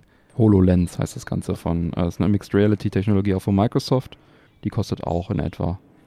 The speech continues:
dreitausendfünfhundert Dollar. Und ich bin mir nicht ganz vom Leistungsumfang, äh, sicher, aber es klingt fast so, als könnte die Apple-Brille mindestens das, wenn nicht mehr. Und, äh, Microsoft ist,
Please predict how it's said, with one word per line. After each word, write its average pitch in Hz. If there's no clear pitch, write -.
dreitausendfünfhundert 92
Dollar. 92
Und 104
ich -
bin 123
mir 127
nicht 113
ganz 123
vom 117
Leistungsumfang, 110
äh, 101
sicher, 113
aber 98
es -
klingt 135
fast -
so, 113
als 104
könnte 104
die -
Apple-Brille 98
mindestens 113
das, -
wenn 98
nicht 95
mehr. 98
Und, 95
äh, 98
Microsoft 95
ist, -